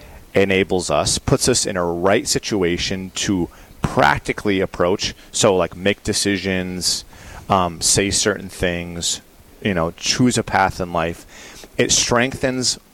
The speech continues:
our decision to be an adult, uh, committed in the faith. So you get the confirmation at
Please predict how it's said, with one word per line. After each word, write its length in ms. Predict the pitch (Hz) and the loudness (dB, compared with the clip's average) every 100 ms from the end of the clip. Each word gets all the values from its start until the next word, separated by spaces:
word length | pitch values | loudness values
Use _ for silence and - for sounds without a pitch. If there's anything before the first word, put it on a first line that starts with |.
| _ - | _ 2
our 220 | 95 101 | 4 2
decision 680 | 104 - 95 80 85 95 117 - - | -2 -2 -2 -2 -4 -8 -14 -14 -6
to 100 | 90 | -2
be 160 | 92 | 0
an 80 | 87 | 0
adult, 540 | 80 90 82 90 - - - - | 0 2 2 2 -4 -16 -20 -10
uh, 40 | - | -8
committed 360 | - 95 82 78 | -4 -2 0 0
in 120 | 76 | -2
the 80 | 73 | -4
faith. 480 | - - - - - - - - - - - - | -6 -8 -10 -16 -16 -18 -20 -20 -20 -20 -20 -6
So 160 | - | 0
you 120 | 117 110 | 2 4
get 160 | 156 | 2
the 60 | - | 2
confirmation 600 | 123 107 98 98 - 92 | -2 -2 -2 -2 -2 -2
at 220 | 82 | -2